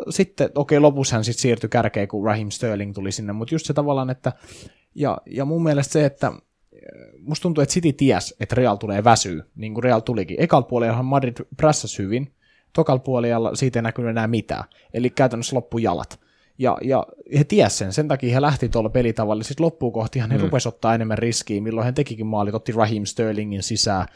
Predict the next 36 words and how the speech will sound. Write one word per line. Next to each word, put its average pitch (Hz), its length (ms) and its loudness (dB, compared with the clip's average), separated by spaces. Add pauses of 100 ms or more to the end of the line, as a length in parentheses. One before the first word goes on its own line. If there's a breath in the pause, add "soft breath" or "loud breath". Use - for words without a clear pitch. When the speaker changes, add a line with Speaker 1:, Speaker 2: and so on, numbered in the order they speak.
(400 loud breath)
Speaker 2:
Ja - 160 -20
Speaker 1:
Ja 98 100 4
Speaker 2:
ehkä - 140 2
Speaker 1:
tot- 101 40 0
Speaker 2:
siinä 98 160 0
oli 95 120 2
vähän 90 180 -2
pakkokin 95 420 -2
ottaa 92 300 -4
riskiä, 90 400 -6
koska 90 280 -6
City 95 260 -4
oli 90 160 -4
päästänyt 92 600 -2 (520 loud breath)
Realin 98 440 2
tota 95 180 -2
johtoasemaan 95 800 0
Speaker 1:
Niin. 92 140 -6
Speaker 2:
käytännössä 90 520 -2
niinku 90 360 -8 (560)
heidän 90 220 -2
ottelun, 90 720 -4
en 101 60 -8
nyt 92 140 -10
tiedä 92 160 -2
ihan 90 220 -2
a-, 90 160 -2
ihan 90 220 -4
ainoalla, 92 440 -2
mutta 92 180 -4
ainakin 92 280 -4
pahimmalla 90 600 -2 (100)
henkilökohtaisella 90 800 -4
virheellä, 87 440 -2
että 87 140 -4
aika, 87 300 -2